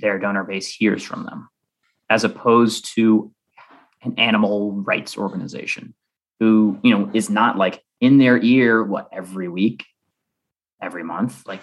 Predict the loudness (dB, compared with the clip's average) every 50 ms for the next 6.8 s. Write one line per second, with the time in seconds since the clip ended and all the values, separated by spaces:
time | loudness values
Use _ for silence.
0 | -14 _ -2 0 2 4 4 2 2 -2 -12 _ _ _ _ _ -6 -6 -2 2
1 | 4 4 6 4 4 2 0 -8 -14 _ _ _ _ _ -8 -2 0 0 0 0
2 | 0 -2 -2 -2 -4 -8 -8 -8 -8 -10 -10 -10 -8 -8 -6 -6 -6 -6 -6 -6
3 | -8 -8 -6 -4 -4 -4 -2 0 2 2 2 2 0 0 -2 -2 -4 -4 -4 -2
4 | 0 2 2 2 2 0 -4 -6 -4 -4 -4 -2 0 -2 -2 -2 -2 -4 -4 -2
5 | 0 2 2 2 4 4 4 4 6 4 2 2 0 -4 -4 -4 -4 -4 -4 -6
6 | -6 -6 -4 -4 -4 -6 -8 -10 -10 -10 -12 -12 -16 -18 -20 -20